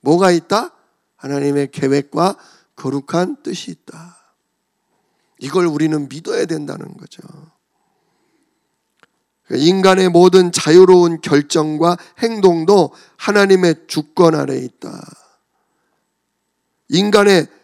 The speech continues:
자유로운 결정과 행동, 하나님의 주권 아래 있다. 시진핑이 지금 독재를 사연임을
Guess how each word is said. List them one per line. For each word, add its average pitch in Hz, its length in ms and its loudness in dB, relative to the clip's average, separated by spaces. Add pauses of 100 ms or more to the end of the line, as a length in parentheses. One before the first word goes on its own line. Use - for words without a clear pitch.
(260)
자유로운 190 760 2
결정과 165 600 0
행동, 165 480 -4 (360)
하나님의 185 640 -2
주권 151 380 -12
아래 151 200 -14
있다. - 280 -20 (1040)
시진핑이 196 1000 -4 (460)
지금 190 400 -2 (1000)
독재를 175 640 -2
사연임을 156 1120 0